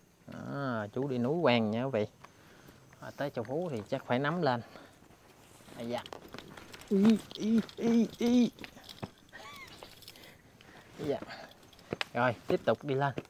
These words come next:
À, kính thưa quý cô chú anh chị, đây là một cái hình ông, ờ, ông dài, ông gắn quý vị, phùng mang.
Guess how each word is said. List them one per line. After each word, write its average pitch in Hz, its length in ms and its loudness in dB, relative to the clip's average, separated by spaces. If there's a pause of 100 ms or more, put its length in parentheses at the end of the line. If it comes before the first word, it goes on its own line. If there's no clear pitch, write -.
(680)
À, 120 180 2
kính 156 160 -2
thưa 135 220 2
quý 139 240 0
cô 135 80 0
chú 147 160 0
anh 165 80 -2
chị, 110 220 2
đây 117 160 0
là 113 320 -4 (720)
một 113 100 -12
cái 143 120 -4
hình 110 220 -2
ông, 117 240 -6
ờ, 117 260 -6 (100)
ông 117 160 -8
dài, 107 280 2 (340)
ông 120 100 -8
gắn 139 260 -2
quý 190 60 -2
vị, 117 180 0 (240)
phùng 107 240 -4
mang. 131 180 2